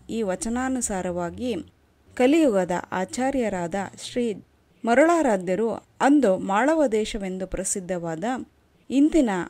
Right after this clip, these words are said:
ಮಧ್ಯಪ್ರದೇಶದ ಕ್ಷಿಪ್ರಾ ನದಿಯ ತಟದಲ್ಲಿರುವ ಮಹಾಕಾಲ ಉಜ್ಜಯಿನಿಯ ವಟಕ್ಷೇತ್ರದ ಸುಪ್ರಸಿದ್ಧವಾದ ಶ್ರೀ ಸಿದ್ದೇಶ್ವರ ಮಹಾಲಿಂಗದಿಂದ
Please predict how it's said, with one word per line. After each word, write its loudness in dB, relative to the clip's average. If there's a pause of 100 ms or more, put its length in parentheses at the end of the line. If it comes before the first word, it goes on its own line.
(140)
ಮಧ್ಯಪ್ರದೇಶದ -2 (340)
ಕ್ಷಿಪ್ರಾ 0
ನದಿಯ -2 (180)
ತಟದಲ್ಲಿರುವ -4 (580)
ಮಹಾಕಾಲ 0 (180)
ಉಜ್ಜಯಿನಿಯ -2
ವಟಕ್ಷೇತ್ರದ -4 (360)
ಸುಪ್ರಸಿದ್ಧವಾದ -2 (100)
ಶ್ರೀ -4
ಸಿದ್ದೇಶ್ವರ -2
ಮಹಾಲಿಂಗದಿಂದ -6